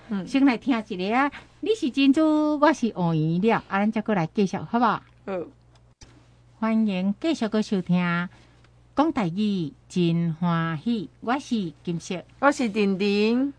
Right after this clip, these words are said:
Speaker 2: 假使听众朋友，咱若对咱的节目有任何的批评指教，会使敲咱的行政电话零四七二八九五九五，零四七二八九五九五，关怀广播电台F M九一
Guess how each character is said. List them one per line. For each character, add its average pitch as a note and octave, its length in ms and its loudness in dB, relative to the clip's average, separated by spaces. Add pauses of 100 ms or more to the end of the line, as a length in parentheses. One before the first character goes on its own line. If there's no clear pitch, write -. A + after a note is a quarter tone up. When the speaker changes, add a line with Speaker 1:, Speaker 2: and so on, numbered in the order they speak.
Speaker 2:
假 C#4+ 120 0
使 D#4 220 -2
听 B3 200 4
众 C4+ 180 6
朋 G3 200 0
友， A3 260 0
咱 G#3+ 140 0
若 A#3+ 140 2
对 A3+ 220 -2
咱 A3 180 0
的 F#3+ 80 -2
节 G#3+ 160 -2
目 G#3 100 0
有 G#3+ 240 -2
任 F#3+ 200 -4
何 G3 140 -4
的 F#3+ 120 -4
批 G3 240 0
评 E3+ 340 0
指 G#3 220 -6
教， E3 340 -6 (440)
会 G3 80 -6
使 F3+ 60 -8 (120)
敲 E4 200 -4
咱 D#4 140 0
的 B3+ 100 6
行 F#3+ 300 4
政 C4+ 240 8
电 E3 200 -2
话 E3+ 60 -8
零 G3+ 540 2
四 E3+ 360 -4
七 F#3 300 -2
二 E3 80 0
八 D#3 300 -2 (100)
九 G#3 320 0
五 G#3+ 400 2
九 D#3 160 -8
五， F3 180 -4 (380)
零 D4+ 220 6
四 F#3 380 2
七 G3 260 0
二 E3 60 -2
八 D#3 320 -2 (120)
九 G3+ 320 2
五 G3+ 420 2
九 D#3+ 140 -4
五， E3+ 180 -4 (160)
关 A3+ 320 2
怀 F3 220 -4 (100)
广 G3+ 140 -2
播 F#3 80 -4
电 D3 240 -4
台 C#3 240 -10
F E3 120 -6 (120)
M F3 160 -4 (180)
九 C4+ 300 2
一 F3 180 -6